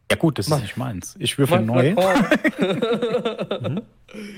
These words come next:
Speaker 1: Das heißt, ich darf zwei,
Speaker 3: Du
Speaker 1: vier
Speaker 3: würfelst,
Speaker 1: Würfel neu
Speaker 3: genau,
Speaker 1: würfeln.
Speaker 3: zwei Base Die und zwei Gear Die.
Speaker 1: Erst die Base Die.
Speaker 3: Mhm.
Speaker 1: Ein Erfolg.
Speaker 3: Sehr gut, dann hast
Speaker 1: Und
Speaker 3: du schon mal
Speaker 1: jetzt die
Speaker 3: zwei
Speaker 1: Gear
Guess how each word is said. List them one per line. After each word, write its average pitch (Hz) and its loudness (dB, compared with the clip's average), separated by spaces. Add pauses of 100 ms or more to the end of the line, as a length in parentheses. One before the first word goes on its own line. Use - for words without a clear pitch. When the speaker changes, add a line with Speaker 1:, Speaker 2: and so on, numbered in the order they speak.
(460)
Speaker 1:
Das 120 -14
heißt, 127 -10
ich - -18
darf 123 -12 (160)
zwei, - -16 (160)
Speaker 3:
Du 135 -16 (200)
Speaker 1:
vier 127 -2
Speaker 3:
würfelst, 123 -2
Speaker 1:
Würfel 123 -6
neu 120 -6
Speaker 3:
genau, 113 2
Speaker 1:
würfeln. 147 -2
Speaker 3:
zwei 120 4
Base 123 0
Die 165 0
und 135 -6
zwei 117 -4
Gear 95 -4
Die. - -14
Speaker 1:
Erst - -6
die - -20 (220)
Base 233 -6
Die. 170 -6
Speaker 3:
Mhm. 123 -12 (1600)
Speaker 1:
Ein 117 2
Erfolg. 110 -2
Speaker 3:
Sehr 107 -6
gut, 120 -4
dann 120 -4
hast 110 -2
Speaker 1:
Und 120 0
Speaker 3:
du 117 0
schon - -
mal 104 0
Speaker 1:
jetzt - -4
die 113 -6
Speaker 3:
zwei 101 0
Speaker 1:
Gear 113 0